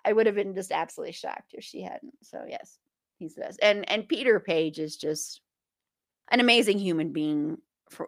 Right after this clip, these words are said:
first and foremost, too. I just wanna say that. So, yeah. Most of these real life people are amazing <laughs> human beings. <laughs>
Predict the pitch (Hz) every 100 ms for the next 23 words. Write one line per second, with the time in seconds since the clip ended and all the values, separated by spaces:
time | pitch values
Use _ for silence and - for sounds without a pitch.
0 | _ - 160 - 156 - 156 139 - -
1 | - - - - - - - - - -
2 | - - - - 92 180 _ - 107 -
3 | _ _ _ _ - 277 302 - 214 180
4 | 160 - - _ _ _ - 151 156 120
5 | - - - - 240 - 143 170 _ _
6 | _ _ - 175 160 165 190 - _ -
7 | - 262 277 - 311 - 302 - - -